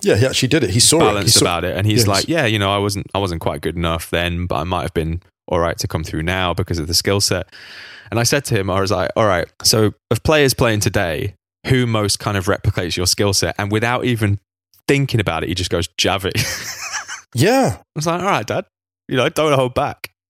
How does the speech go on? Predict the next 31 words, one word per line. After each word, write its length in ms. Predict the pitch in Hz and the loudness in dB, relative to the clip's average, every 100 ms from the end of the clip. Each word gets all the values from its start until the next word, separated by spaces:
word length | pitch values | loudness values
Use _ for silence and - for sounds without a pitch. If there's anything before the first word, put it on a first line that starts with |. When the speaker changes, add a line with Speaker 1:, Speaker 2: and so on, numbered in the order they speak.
| - | 0
Speaker 1:
But 100 | 196 | 2
no, 80 | 202 | 2
but, 140 | 170 | 0
but 200 | 165 180 | -2 2
I 80 | 170 | 2
think 160 | 208 160 | 2 2
he's, 180 | 180 - | 2 2
but 220 | - 190 | 0 0
there's 160 | 165 | 0
a 40 | 165 | 2
point 240 | 196 208 | 2 2
there 120 | 139 | 2
because 320 | - - 123 - | 0 2 0 2
Xavi, 500 | 165 165 185 156 - | 2 4 4 2 2
um, 280 | 113 104 104 | 2 2 2
gives 240 | 127 107 | 0 0
a 40 | |
great 180 | 107 104 | 0 0
interview 420 | 120 139 117 92 | 2 0 2 2
in, 480 | 90 104 95 95 95 - _ _ _ _ _ _ _ - | 2 0 2 0 -4 -8 _ _ _ _ _ _ _ -2
in 100 | 123 | 0
which 180 | 120 - | 0 2
he 80 | |
says, 500 | 107 117 98 95 - - _ _ _ _ _ _ - | 2 4 4 2 -2 -6 _ _ _ _ _ _ 0
"Players 340 | 147 143 131 | 2 4 4
like 120 | 120 | 2
me 120 | 113 | 0
were 100 | 110 110 | 0 0
almost 320 | 104 104 - | 0 0 0
extinct." 640 | - - 135 - - - - - | 0 2 2 0 -8 -10 -8 -4
Speaker 2:
Yeah. 180 | 127 | -4